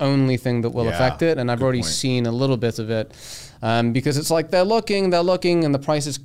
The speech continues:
Speaker 1: keep going up, and then on top of the prices going up, if the rates go up too, they're just gonna be like, "Forget it." But good old Eco one oh one, supply and demand, maybe the prices will stay stagnant.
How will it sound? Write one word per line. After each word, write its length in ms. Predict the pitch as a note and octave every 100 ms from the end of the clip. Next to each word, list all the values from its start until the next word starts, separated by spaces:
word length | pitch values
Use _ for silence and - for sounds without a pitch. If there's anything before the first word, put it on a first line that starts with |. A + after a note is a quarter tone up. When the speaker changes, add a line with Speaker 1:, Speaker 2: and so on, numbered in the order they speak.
| -
Speaker 1:
keep 200 | - C#3+
going 300 | C#3 B2+ B2+
up, 260 | D#3 D3 C3+
and 100 | C3
then 140 | B2+
on 140 | B2 A#2+
top 340 | - D3+ C#3+
of 140 | C#3+ B2
the 40 |
prices 380 | D3 F#3+ E3 C3+
going 320 | C3+ C3 B2+
up, 260 | A#2+ A#2 - - - -
if 220 | - C3 B2
the 100 | B2+
rates 320 | C#3 D#3+ -
go 160 | C#3
up 220 | B2 B2 -
too, 300 | G3+ E3+ C3+
they're 120 | B2
just 220 | B2 -
gonna 160 | B2+ A#2
be 160 | A#2+
like, 260 | A2+ A2+ - - -
"Forget 520 | - B2 A2+ E3 D3+
it." 360 | A#2+ D3+ - -
But 240 | C3 -
good 160 | C#3 C3
old 400 | B2+ B2 A#2+ -
Eco 380 | - C3+ C3 A#2
one 180 | A2+
oh 160 | A2+ A2 -
one, 320 | C3 D#3 D3+
supply 400 | C#3 - A#2 A2+
and 80 | A2
demand, 440 | A#2+ D3+ D3+ C#3
maybe 280 | A#2+ A2+ A#2
the 100 | G#2+
prices 500 | - A2+ G#2+ A2 G#2+
will 320 | A2+ G#2+ G#2+ - -
stay 520 | - - A#2+ A2+ A2
stagnant. 800 | - - C3+ C3+ A2 A2+ D3+ -